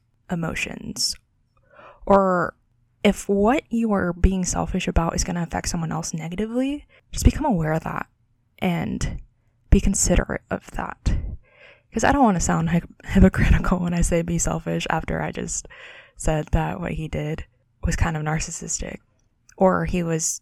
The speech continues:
trying to become the victim. Be selfish in the sense of not giving a shit about what other people think within the choices that you make for your own growth and for your own evolution. But if it in-, if it involves someone else,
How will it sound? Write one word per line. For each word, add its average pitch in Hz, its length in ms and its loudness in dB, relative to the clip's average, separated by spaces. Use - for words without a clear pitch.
trying 165 300 -2
to 165 80 -6
become 170 220 -4
the 160 60 -6
victim. 165 440 -6
Be 220 160 8
selfish 185 480 2
in 180 60 -2
the 175 60 -2
sense 175 240 -2
of 165 80 -2
not 175 180 -2
giving 175 420 -6
a 180 80 -6
shit - 400 -4
about 170 220 -4
what 170 120 -4
other 165 120 -6
people 175 220 -4
think 165 420 -4
within 180 300 0
the 170 80 -2
choices - 440 -2
that 175 120 -8
you 165 80 -8
make 160 400 -10
for 180 240 -4
your 165 240 -8
own 160 380 -6
growth 180 380 6
and 175 220 2
for 180 100 -4
your 170 220 -2
own 170 180 -4
evolution. - 760 -8
But 214 120 0
if - 80 0
it 254 80 2
in-, 254 320 0
if - 240 -2
it 277 160 0
involves 190 540 -2
someone 180 340 -2
else, - 540 -2